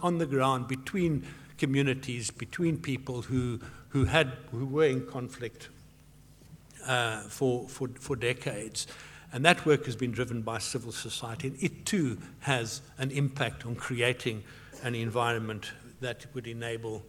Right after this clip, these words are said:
uh, decommissioning, essentially because it builds a democracy and a common history. Um, so we know what the biggest challenges are at the moment.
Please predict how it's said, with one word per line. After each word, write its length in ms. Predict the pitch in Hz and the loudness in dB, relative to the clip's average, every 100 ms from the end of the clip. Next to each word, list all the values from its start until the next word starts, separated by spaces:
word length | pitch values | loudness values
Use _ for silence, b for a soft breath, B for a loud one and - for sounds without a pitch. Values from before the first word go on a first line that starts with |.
| B B B - | B B B -12
uh, 320 | 117 110 110 110 117 | -2 0 0 -4 -6
decommissioning, 800 | 113 113 - 113 110 - 113 113 | -4 -4 -4 -2 -2 -2 -4 -2
essentially 480 | 131 - 170 - 147 | 4 8 8 6 0
because 300 | - 127 - | -2 -2 -2
it 180 | 117 113 | -2 4
builds 560 | 147 156 131 123 - - - | 8 10 8 4 -2 -6 -2
a 80 | 131 | 0
democracy 840 | 127 123 120 - 117 - 110 107 B B | 0 0 -2 -2 -2 -2 -4 -10 B B
and 80 | 120 | -6
a 40 | 117 | -2
common 340 | 139 120 117 | 2 2 0
history. 540 | 107 113 - - 101 - B B B B B B B B B - - - - - | 0 0 -2 -6 -10 -14 B B B B B B B B B -20 -20 -20 -16 6
Um, 300 | 147 156 151 - - - - 175 | 8 8 4 -6 -16 -20 -12 2
so 140 | 190 | 6
we 120 | 190 | 8
know 160 | 208 233 | 12 12
what 160 | 170 | 10
the 60 | 165 | 8
biggest 360 | 139 151 - - | 6 6 4 8
challenges 520 | 147 139 131 127 113 | 10 10 6 2 2
are 200 | 120 123 | 4 2
at 100 | - | 2
the 80 | 123 | 2
moment. 460 | 123 127 180 - | 2 2 0 0